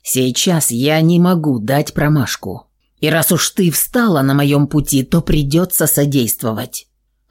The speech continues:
Опять шантаж. То, что ты стал преступником, не делает тебя важным.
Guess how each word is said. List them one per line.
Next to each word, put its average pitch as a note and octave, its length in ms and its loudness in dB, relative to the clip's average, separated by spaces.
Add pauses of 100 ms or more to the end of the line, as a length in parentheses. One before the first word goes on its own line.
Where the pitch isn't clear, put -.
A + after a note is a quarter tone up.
Опять G3+ 580 -4
шантаж. - 920 -4 (460)
То, C4+ 220 4
что - 220 -2
ты A#3 160 2
стал A3+ 360 0
преступником, G#3 920 0
не G#3+ 160 4
делает G3 500 2
тебя G3 280 2
важным. C#3+ 720 2